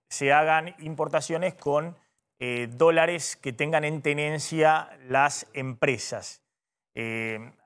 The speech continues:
hasta ahora siempre las autorizaciones, eh, que hacía la Secretaría de Comercio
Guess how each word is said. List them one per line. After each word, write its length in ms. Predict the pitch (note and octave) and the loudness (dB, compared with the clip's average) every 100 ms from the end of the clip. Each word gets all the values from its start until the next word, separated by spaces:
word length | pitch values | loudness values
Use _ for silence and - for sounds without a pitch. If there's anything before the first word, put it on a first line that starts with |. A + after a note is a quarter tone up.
| _ _ _ _ _ _ - | _ _ _ _ _ _ -6
hasta 380 | C#3 B2+ C#3+ | -2 2 8
ahora 280 | D#3 F#3+ G3 | 8 10 8
siempre 420 | - E3+ D#3 D#3 C#3+ | 4 0 2 4 4
las 200 | C3+ C#3 | 4 2
autorizaciones, 1000 | C3 C3+ B2+ C3 F3+ D3+ B2 G#2+ - - _ _ _ | -2 -2 0 -2 0 0 -2 -8 -14 -20 _ _ _
eh, 340 | A#2+ A#2 A#2 A2+ | -10 -6 -6 -2
que 100 | C3 | -2
hacía 280 | A#2+ D#3+ D3 | 0 4 6
la 160 | C#3 | 6
Secretaría 500 | C3 C3 C3 C#3 D3 | 4 -2 0 0 2
de 80 | D3 | 2
Comercio 840 | D3+ E3 F3 F3 F#3+ F3+ F#3+ G3+ | 2 2 2 0 0 4 4 2